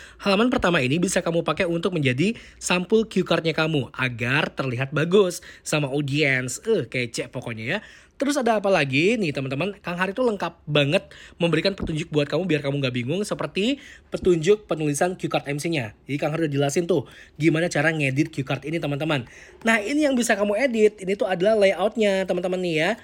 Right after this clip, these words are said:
Tuliskan nomornya, nomor halaman, nama acara, terus bagian apa, isi skripnya kamu. Pokoknya tuliskan semua di sini, teman-teman. Tuh.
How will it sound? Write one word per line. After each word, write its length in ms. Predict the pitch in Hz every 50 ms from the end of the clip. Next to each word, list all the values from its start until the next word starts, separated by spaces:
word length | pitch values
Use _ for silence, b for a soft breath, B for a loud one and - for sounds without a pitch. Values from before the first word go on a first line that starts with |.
| B B
Tuliskan 480 | - 156 143 139 131 - - 156 160 151
nomornya, 480 | 135 127 127 151 170 196 208 202 196 196 185
nomor 160 | 180 175 180
halaman, 640 | 170 175 170 180 190 202 202 190 185 175 175 180 180
nama 240 | 165 147 135 131 135
acara, 640 | 135 131 - 180 180 196 190 180 180 175 175 170 170 B B B B B B
terus 320 | B - 165 165 165 -
bagian 400 | 151 143 143 139 143 147 147 151
apa, 320 | 165 185 190 - - 180 170
isi 240 | 147 147 139 156 143
skripnya 400 | - - - 151 151 147 151 147
kamu. 240 | 147 170 196 208
Pokoknya 240 | 190 190 180 180 185
tuliskan 560 | 190 - 196 175 170 170 170 - 190 185 196
semua 560 | 190 - 185 170 170 165 160 165 170 175 175 165
di 160 | 151 151 151
sini, 480 | 147 - 156 151 151 160 175 175 165
teman-teman. 480 | 151 143 143 135 147 139 135 123 117 107
Tuh. 320 | - 175 165 139 113 B